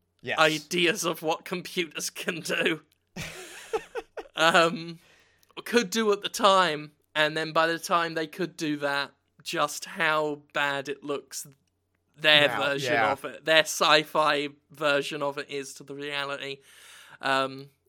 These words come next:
Speaker 2: it's a fascinating film, though. It, I find it a fa-, it, it, it's an interesting concept.
Speaker 1: Yes.
Speaker 2: Um, the,
Speaker 1: And
Speaker 2: the
Speaker 1: it's
Speaker 2: general
Speaker 1: not
Speaker 2: premise is that of a video game that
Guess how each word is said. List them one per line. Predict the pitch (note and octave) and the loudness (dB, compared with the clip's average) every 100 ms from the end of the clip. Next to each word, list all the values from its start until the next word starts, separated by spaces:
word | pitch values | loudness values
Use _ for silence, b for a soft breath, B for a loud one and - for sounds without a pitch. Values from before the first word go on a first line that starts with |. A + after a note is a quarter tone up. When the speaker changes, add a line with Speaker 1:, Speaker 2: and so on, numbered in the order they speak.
| _ - | _ -2
Speaker 2:
it's | F#3+ - | 0 0
a | C4+ | -4
fascinating | - C#4+ B3 - B3+ G#3+ E3+ D#3+ | 2 4 4 0 -2 -2 -4 -6
film, | F#3+ E3+ D#3 | -2 -2 -2
though. | C3+ C3 B2 - - | -8 -10 -12 -18 -8
It, | E3 - | -6 0
I | E3+ | 0
find | F3 G3+ G#3 | 2 0 0
it | G3+ | -6
a | |
fa-, | - - G3+ G#3 | -8 -4 -4 -2
it, | A3 A3+ | -4 -2
it, | C4+ D4 - C4 | -2 -2 -6 -8
it's | C4+ | -6
an | C#4+ | -4
interesting | D#4 E4+ D#4+ C#4 C#4 A#3 | -4 -4 -6 -8 -10 -6
concept. | G#3 G3+ G3 C3+ B2 - - - b b b b b | -4 -4 -6 -12 -14 -18 -20 -20 b b b b b
Speaker 1:
Yes. | A#3+ E4 | -12 -4
Speaker 2:
Um, | C#3+ D3+ D3+ D3+ D3+ _ | 0 2 0 -6 -16 _
the, | F#3+ F3+ G3+ | -12 2 4
Speaker 1:
And | G3+ | 6
Speaker 2:
the | |
Speaker 1:
it's | G3 G3 | 4 4
Speaker 2:
general | G#3 A3 G#3+ | 4 4 2
Speaker 1:
not | G3 | 0
Speaker 2:
premise | G#3 G3+ G3 F3 - - | 0 0 0 -4 -8 -10
is | D#3+ D3+ | -10 -6
that | - F3 D#3+ | 0 0 0
of | D#3 D3 | -2 -4
a | |
video | D3 E3 D#3+ D#3+ D3 | -6 -8 -6 -2 -2
game | D3 D3 C#3+ C#3 | -2 -6 -6 -10
that | C3+ C#3+ | -8 -6